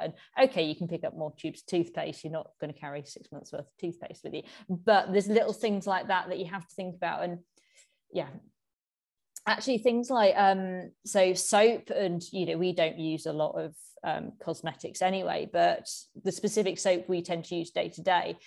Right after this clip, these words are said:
it might sound daft, but it's almost worth us making sure we've got plenty of that, because if you switch something like that around the world, you could adjust your kind of body, um,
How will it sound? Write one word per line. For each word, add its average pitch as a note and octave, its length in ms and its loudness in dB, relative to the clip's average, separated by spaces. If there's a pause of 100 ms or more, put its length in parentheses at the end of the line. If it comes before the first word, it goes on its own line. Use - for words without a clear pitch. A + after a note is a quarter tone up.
(240)
it - 120 -4
might G#3+ 220 4
sound F#3 280 -2
daft, F3 320 2
but - 100 -4
it's - 120 -12
almost A3 500 2
worth F#3+ 300 2
us F#3 220 -4
making F#3+ 300 -2
sure F3+ 180 -2
we've F3 120 -2
got F3 160 -4
plenty F#3 360 -4
of F3 100 -4
that, F3+ 200 2 (300)
because F#3+ 240 -2
if G#3+ 120 2
you C4 120 2
switch C4+ 360 2
something G#3+ 360 -4
like G3 160 -2
that G3 180 0
around F#3+ 180 2
the F3+ 80 -4
world, F3+ 460 4 (420)
you G3+ 160 0
could F#3 160 -4
adjust F#3 400 -2
your F#3 360 4
kind F#3+ 200 -2
of F3+ 160 -10
body, F#3+ 580 0
um, F#3+ 520 2